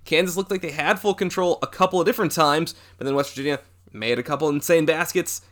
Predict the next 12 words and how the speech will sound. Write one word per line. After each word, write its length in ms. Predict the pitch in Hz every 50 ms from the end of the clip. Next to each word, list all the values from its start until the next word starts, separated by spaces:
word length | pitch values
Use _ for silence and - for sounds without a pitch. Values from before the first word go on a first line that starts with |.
| _ _
kept 320 | - - 175 165 165 -
it 120 | 160 - -
close. 560 | - - 175 170 170 170 160 - - - - - - _ _ _ -
Nick, 240 | 143 170 180 175
what 140 | 165 175 185
do 40 | 202
you 80 | 202 180
make 300 | 170 165 170 175 170 - -
of 180 | 151 160 151
this 160 | 139 165 160 -
performance? 500 | - 147 - 156 151 151 151 151 147 -
Kansas 460 | - 160 156 147 131 151 147 -